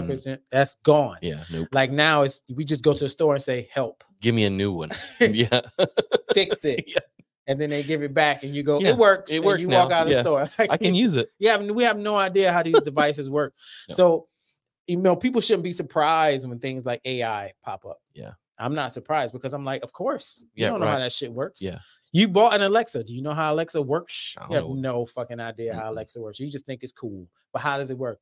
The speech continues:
Speaker 1: I don't know.
Speaker 2: They
Speaker 1: So
Speaker 2: frighten
Speaker 1: then
Speaker 2: me. We
Speaker 1: can it
Speaker 2: two hours
Speaker 1: be
Speaker 2: away.
Speaker 1: <laughs> Should it be any surprise to you when Alexa starts talking by herself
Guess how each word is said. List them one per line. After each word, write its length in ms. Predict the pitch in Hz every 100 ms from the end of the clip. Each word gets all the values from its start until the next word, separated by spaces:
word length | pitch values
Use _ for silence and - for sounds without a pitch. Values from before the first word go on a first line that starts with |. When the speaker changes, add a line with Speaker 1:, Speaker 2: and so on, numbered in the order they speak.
| -
Speaker 1:
I 140 | 101
don't 180 | 131 139
know. 240 | 123 120 139 _
Speaker 2:
They 100 | 120 117
Speaker 1:
So 100 | 143
Speaker 2:
frighten 240 | 107 92
Speaker 1:
then 60 | 85
Speaker 2:
me. 180 | 82 -
We 80 | 120
Speaker 1:
can 100 | 160
it 40 |
Speaker 2:
two 100 | 127
hours 180 | 101 85
Speaker 1:
be 60 | 87
Speaker 2:
away. 240 | 85 78 _ _
Speaker 1:
<laughs> 100 | 196 - - - - 330 - - _
Should 200 | - 165
it 100 | 143
be 120 | 151 147
any 140 | 151
surprise 640 | 147 - 135 127 147 165
to 120 | -
you 280 | 170 185 196
when 80 | 196
Alexa 320 | 180 180 180
starts 220 | 180 175 175
talking 240 | 180 180 185
by 100 | 185
herself 320 | 190 180